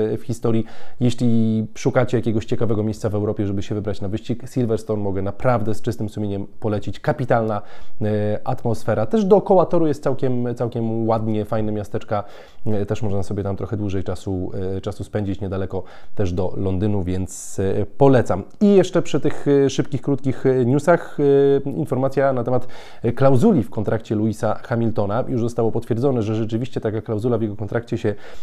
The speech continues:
znajduje. Potwierdzono to portalowi Racing News trzysta sześćdziesiąt pięć. To jest taka klauzula, która po angielsku, e, nazywa się non-poaching, czyli, e, tłumacząc tak dość luźno, e, klauzula, która zapobiega kłusownictwu. A chodzi,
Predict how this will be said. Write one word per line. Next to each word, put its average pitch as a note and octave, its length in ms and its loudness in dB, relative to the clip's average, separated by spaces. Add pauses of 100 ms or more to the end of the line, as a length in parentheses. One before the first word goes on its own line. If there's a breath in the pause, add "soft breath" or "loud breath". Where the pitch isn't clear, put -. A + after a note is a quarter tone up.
(140)
znajduje. A2 600 6
Potwierdzono G#2 540 -4
to G2 160 -2
portalowi G2+ 460 -2
Racing G#2 560 -4 (120)
News G#2+ 180 -2
trzysta A2+ 320 -4
sześćdziesiąt G#2 440 -4
pięć. E3 260 0 (340 loud breath)
To - 80 2
jest B2+ 80 2
taka B2+ 180 2
klauzula, C3 380 2
która C3 200 2
po A#2+ 100 0
angielsku, A#2+ 600 0
e, A#2 260 0
nazywa A2 480 0
się A2+ 200 -2
non-poaching, B2+ 720 0
czyli, A#2 460 2 (380 loud breath)
e, B2 40 2 (800)
tłumacząc B2 640 2
tak - 440 -4
dość A2 400 0
luźno, B2+ 420 2 (120)
e, C#3 60 -6
klauzula, B2+ 380 2
która A#2+ 240 0
zapobiega A#2+ 460 2
kłusownictwu. C3+ 880 2 (140)
A C#3 240 0
chodzi, A#2+ 300 0